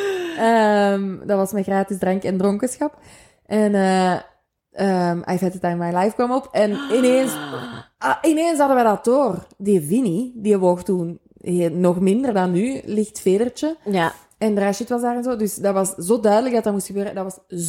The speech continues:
Speaker 1: zo'n mooi moment. Dat was
Speaker 2: Oh,
Speaker 1: zo'n
Speaker 2: dat moet
Speaker 1: mooi
Speaker 2: prachtig zijn. Ik
Speaker 1: Ik heb
Speaker 2: zie
Speaker 1: daar een
Speaker 2: dat.
Speaker 1: foto van. Maar dat gaat graven zijn, want we spreken over een decennium geleden.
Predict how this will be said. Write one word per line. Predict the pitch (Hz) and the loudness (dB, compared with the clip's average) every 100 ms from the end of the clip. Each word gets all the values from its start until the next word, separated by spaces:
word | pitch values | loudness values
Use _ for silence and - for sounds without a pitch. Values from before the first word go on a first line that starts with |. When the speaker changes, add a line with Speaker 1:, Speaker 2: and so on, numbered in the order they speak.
| 160 | -2
Speaker 1:
zo'n | 226 311 392 | 2 2 2
mooi | 392 392 | 0 0
moment. | 381 349 359 494 554 - - _ _ | 2 0 0 -4 -10 -18 -20 _ _
Dat | 214 | 2
was | 220 | 4
Speaker 2:
Oh, | 208 | 4
Speaker 1:
zo'n | |
Speaker 2:
dat | 190 180 | 4 2
moet | 196 | 0
Speaker 1:
mooi | 349 | 0
Speaker 2:
prachtig | 196 185 - - | -2 -2 -8 -10
zijn. | - 185 | -4 -4
Ik | 175 | -2
Speaker 1:
Ik | 175 | 0
heb | 262 | 2
Speaker 2:
zie | 254 | 2
Speaker 1:
daar | 240 | 2
een | |
Speaker 2:
dat. | 214 | 0
Speaker 1:
foto | 233 226 208 | 0 0 0
van. | 202 185 202 | -2 -4 -2
Maar | 208 - - - | -2 -4 -8 -6
dat | 214 208 | -4 -2
gaat | 202 - | -6 -4
graven | 220 226 240 285 311 320 | -2 0 2 2 2 2
zijn, | 330 339 | 2 2
want | 294 226 | 0 -4
we | |
spreken | 220 220 214 208 | -2 -2 -2 0
over | 202 196 | 0 0
een | |
decennium | 190 180 202 202 | 0 0 0 -2
geleden. | 190 202 262 | -2 -2 -4